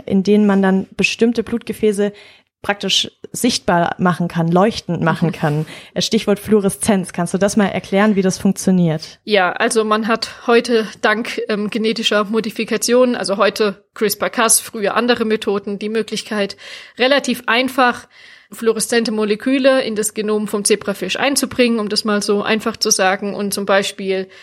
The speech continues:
Speaker 2: man weiß, welche regulatorischen Elemente zum Beispiel in den Blutgefäßen oder Neuronen eine Rolle spielen, und hinter diese kann man diese fluoreszente Moleküle genetisch einbauen, und dann sieht man zum Beispiel alle Blutgefäße in grün oder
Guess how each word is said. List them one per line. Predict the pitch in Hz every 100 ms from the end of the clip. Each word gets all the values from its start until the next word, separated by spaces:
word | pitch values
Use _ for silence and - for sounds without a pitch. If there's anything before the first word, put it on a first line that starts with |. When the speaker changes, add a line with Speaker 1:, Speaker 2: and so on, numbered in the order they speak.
| - - -
Speaker 2:
man | 196 196
weiß, | 262 277 285 - -
welche | 214 226 220
regulatorischen | 208 208 214 208 247 233 220 214
Elemente | 190 202 196 254 - 247
zum | - 202
Beispiel | 208 240 240 233 214
in | 196 185
den | 165
Blutgefäßen | 262 285 262 254 226 -
oder | 208 196
Neuronen | 185 190 190 262 254 247 240 240 _
eine | - 214 208
Rolle | 208 277
spielen, | 302 - 254 233
und | 208
hinter | 233 220 214
diese | - 269 277 269 254 - _ _ _
kann | - 214
man | 190 190 - _ _
diese | 208 202
fluoreszente | 202 202 190 - 190
Moleküle | 208 190 190 - 254 247 247 247
genetisch | 226 214 196 196 -
einbauen, | 226 294 285 254 240 247 - -
und | 233 226
dann | 220
sieht | 214 233 220
man | 208
zum | 214
Beispiel | 214 226 214 - 202
alle | - -
Blutgefäße | 190 302 - 262 226 220 214 214 208 -
in | 220
grün | - 226 214 185
oder | 180 - 165